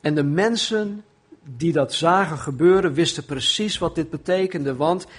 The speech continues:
deze gebeurtenis vervulde een profetie uit Zacharia negen vers negen, waarin staat: "Verheug u zeer,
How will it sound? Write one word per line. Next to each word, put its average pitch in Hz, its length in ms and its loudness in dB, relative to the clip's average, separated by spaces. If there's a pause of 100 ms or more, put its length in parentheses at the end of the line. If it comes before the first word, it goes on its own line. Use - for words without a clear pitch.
(300)
deze 175 340 4
gebeurtenis 156 1200 -2
vervulde 202 840 -2 (260)
een 147 120 -4
profetie 156 720 -2
uit 135 140 -4
Zacharia 147 520 -2
negen 143 360 -2
vers 127 200 -8
negen, 127 540 -4 (880)
waarin 143 260 0
staat: 185 500 2 (680)
"Verheug 175 720 0
u 180 140 -2
zeer, 127 460 0